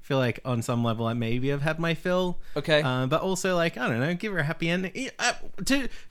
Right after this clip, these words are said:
Speaker 1: to what degree do we want to wish this on her?
Speaker 2: Right.
Speaker 1: When clearly it has produced a lot of distress.
Speaker 2: Right.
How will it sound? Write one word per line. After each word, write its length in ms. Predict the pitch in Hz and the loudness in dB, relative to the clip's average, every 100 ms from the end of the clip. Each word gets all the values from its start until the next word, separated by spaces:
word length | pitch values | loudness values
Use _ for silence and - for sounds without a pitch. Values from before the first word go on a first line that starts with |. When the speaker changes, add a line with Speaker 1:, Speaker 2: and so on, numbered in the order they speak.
| - - - - 202 | -16 -16 -12 -8 -2
Speaker 1:
to 120 | 294 | 2
what 340 | 311 339 196 | 4 4 4
degree 460 | 208 233 196 214 220 | -2 -2 4 4 4
do 160 | 180 180 | 4 4
we 100 | 170 | 4
want 220 | 156 151 | 2 2
to 80 | 165 | 0
wish 460 | 123 117 220 - | 4 4 4 4
this 220 | 175 156 127 | 2 2 2
on 200 | 117 107 | 2 2
her? 380 | 107 90 120 135 | 0 -2 -2 4
Speaker 2:
Right. 300 | 131 107 165 | 6 6 4
Speaker 1:
When 160 | 175 | 0
clearly 440 | 170 196 196 190 165 | 2 4 6 6 4
it 100 | 147 | 2
has 240 | 151 131 | 0 -2
produced 680 | - 147 123 139 165 - - | 0 0 2 4 4 2 -2
a 100 | 135 | -2
lot 180 | 135 151 | 2 2
of 140 | 170 131 | 2 0
distress. 920 | 123 - - - 113 110 185 - - | -4 -4 -8 -2 2 2 2 -2 0
Speaker 2:
Right. 320 | 107 95 143 | 2 4 2